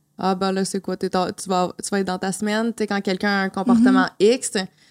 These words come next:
Speaker 1: Fait que, tu sais, c'est, c'est d'aller enlever puis détabouiser, je pense, que
Speaker 2: Ouais.
Speaker 1: toute la chose qui l'entoure, parce que c'est pas tant normal.
Speaker 2: Mhm.
Speaker 1: Puis on n'a pas non plus à justifier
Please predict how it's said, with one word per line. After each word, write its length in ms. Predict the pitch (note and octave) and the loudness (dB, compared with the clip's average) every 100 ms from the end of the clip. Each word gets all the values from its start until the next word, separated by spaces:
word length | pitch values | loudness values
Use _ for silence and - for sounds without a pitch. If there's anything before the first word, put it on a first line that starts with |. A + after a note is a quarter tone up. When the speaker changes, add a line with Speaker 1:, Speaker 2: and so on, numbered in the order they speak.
| _ | _
Speaker 1:
Fait 120 | G#3 G3+ | -2 0
que, 40 | B3 | 0
tu 40 | |
sais, 60 | A#3+ | 2
c'est, 200 | G3+ G3 | 0 0
c'est 220 | - G#3 | 2 2
d'aller 440 | G#3 G3 G#3 A#3 - | 4 4 4 2 2
enlever 600 | G3+ G3 G3 F#3 A3+ A3+ | 2 4 2 2 2 2
puis 180 | - - | -4 -8
détabouiser, 960 | F3+ F3+ G#3 G#3 F#3+ G3+ G3+ F#3 G#3+ | -2 2 2 2 0 0 0 0 0
je 80 | G#3 | 0
pense, 240 | G#3 G3 - | -2 -2 -2
que 180 | - B3 | -4 0
Speaker 2:
Ouais. 160 | A#3 | 2
Speaker 1:
toute 160 | A3+ A3 | 2 2
la 140 | G3 | 0
chose 260 | F3+ G#3 G3+ | 0 -4 -4
qui 180 | - G3+ | -4 0
l'entoure, 440 | F3+ F3 B3+ A#3+ | 0 0 -2 -2
parce 160 | F#3 - | -4 -4
que 100 | F3+ | -8
c'est 140 | F#3 | -6
pas 140 | G3 | -6
tant 340 | G3 _ G#3 G3 | -6 _ -2 0
normal. 400 | F#3 A#3+ A3+ B3 | 2 4 6 6
Speaker 2:
Mhm. 40 | |
Speaker 1:
Puis 80 | A3 | 4
on 60 | F#3+ | 0
n'a 100 | F#3+ | 0
pas 180 | A#3+ B3+ | 0 2
non 240 | G#3+ F#3+ | 2 -2
plus 140 | - | 0
à 100 | A#3 | 0
justifier 640 | G3+ G3 - - - D4 | 0 -2 -6 -8 -4 -4